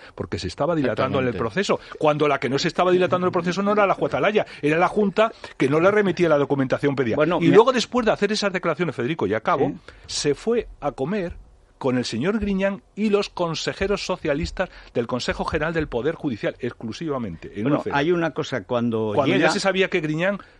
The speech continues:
Speaker 1: podía estar salpicado,
Speaker 3: Cuando
Speaker 1: como
Speaker 3: llega
Speaker 1: se ha visto
Speaker 3: el,
Speaker 1: finalmente,
Speaker 3: cuando llega
Speaker 1: de una
Speaker 3: el,
Speaker 1: sentencia que todavía
Speaker 3: el
Speaker 1: no han emitido, por
Speaker 3: C G P J
Speaker 1: cierto.
Speaker 3: a proteger el delito, que es lo que normalmente hace. El C G P J es una de esas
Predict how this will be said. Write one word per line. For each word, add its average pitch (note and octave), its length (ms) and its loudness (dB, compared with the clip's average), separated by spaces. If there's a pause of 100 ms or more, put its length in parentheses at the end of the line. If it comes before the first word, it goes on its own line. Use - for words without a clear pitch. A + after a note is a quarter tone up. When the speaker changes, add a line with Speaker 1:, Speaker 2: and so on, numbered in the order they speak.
Speaker 1:
podía C3+ 320 0
estar E3+ 420 -4
salpicado, B2+ 520 -2
Speaker 3:
Cuando C3+ 160 2
Speaker 1:
como C3+ 100 2
Speaker 3:
llega F#3 160 4
Speaker 1:
se F3 60 4
ha - 20 2
visto C#3+ 220 2
Speaker 3:
el, C#3+ 100 4
Speaker 1:
finalmente, C#3+ 280 2
Speaker 3:
cuando A#2 260 0
llega D3+ 300 2
Speaker 1:
de - 40 0
una D3 120 0
Speaker 3:
el, C3 60 0
Speaker 1:
sentencia D3+ 360 0
que D#3 80 -6
todavía B2+ 240 0
Speaker 3:
el C#3+ 80 0
Speaker 1:
no C#3 60 0
han C3+ 80 -2
emitido, D#3+ 300 4
por B2 120 0
Speaker 3:
C C3+ 60 0
G - 0 -
P A2+ 60 0
J F3 120 4
Speaker 1:
cierto. G2+ 160 0
Speaker 3:
a D3 160 0
proteger B2 480 -6
el A#2 140 -2
delito, C3 540 0
que F#3+ 120 2
es F#3 140 0
lo G3+ 120 4
que C#3 140 -2
normalmente A2 760 0
hace. A2+ 320 -6 (300)
El - 80 -12
C C3+ 140 -4
G D3 120 -4
P A2+ 120 -6
J A#2 240 -12
es - 100 -18
una G2+ 80 -10
de F#2+ 60 -10
esas - 260 -14